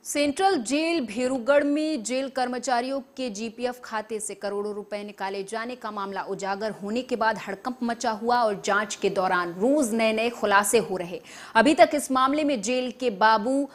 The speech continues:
रिपुदमन सिंह का नाम सामने आ रहा था, लेकिन कल जांच के दौरान जेल के दो और प्रहरी धर्मेंद्र लोधी और शैलेंद्र सिकरवार का नाम भी जुड़ गया है। वहीं सुबह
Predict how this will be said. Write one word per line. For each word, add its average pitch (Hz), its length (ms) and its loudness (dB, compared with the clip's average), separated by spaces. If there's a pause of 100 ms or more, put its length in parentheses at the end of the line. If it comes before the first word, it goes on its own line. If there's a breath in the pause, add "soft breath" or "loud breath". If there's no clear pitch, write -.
(160 loud breath)
रिपुदमन 254 560 4
सिंह 302 380 2 (120)
का 202 140 -2
नाम 208 420 -2 (200)
सामने 233 440 2
आ 202 120 2
रहा 196 220 -4
था, 190 160 -10
लेकिन 220 360 -2 (180)
कल 302 260 8 (240)
जांच 247 560 6
के 233 100 0
दौरान 208 540 2
जेल 262 360 0 (140)
के 254 80 0
दो 226 360 2
और 277 220 10
प्रहरी 233 640 2 (280 soft breath)
धर्मेंद्र 247 560 4
लोधी 240 760 2
और 233 320 6 (240 loud breath)
शैलेंद्र 330 640 4 (140)
सिकरवार 254 840 8
का 240 120 4
नाम 226 420 2
भी 226 480 -8
जुड़ 240 260 4
गया 196 260 2
है। 175 180 -6 (380)
वहीं 220 200 0
सुबह 247 480 6